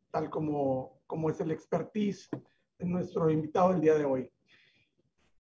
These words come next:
Y en nuestro webinar del día de hoy, diferentes aprovechamientos de imágenes satelitales para conocer el territorio mexicano. Hoy tenemos el honor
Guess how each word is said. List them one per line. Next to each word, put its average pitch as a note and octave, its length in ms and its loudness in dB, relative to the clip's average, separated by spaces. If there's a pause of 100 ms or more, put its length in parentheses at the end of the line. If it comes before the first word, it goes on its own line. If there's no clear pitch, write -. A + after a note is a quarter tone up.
(140)
Y B3+ 540 8
en G#3 340 10
nuestro F#3+ 760 6
webinar G#3+ 420 4
del G3 140 2
día A3 100 4
de G#3+ 80 2
hoy, A3 240 2
diferentes F#3+ 480 0
aprovechamientos F3+ 720 2
de E3+ 60 -2
imágenes E3 480 -2
satelitales F#3 680 6
para D#3 220 2
conocer D#3 360 -2
el D#3+ 100 -6
territorio E3+ 480 0
mexicano. G3+ 720 4 (680)
Hoy G#3 520 10
tenemos F#3 340 4
el F#3+ 120 4
honor G3+ 520 4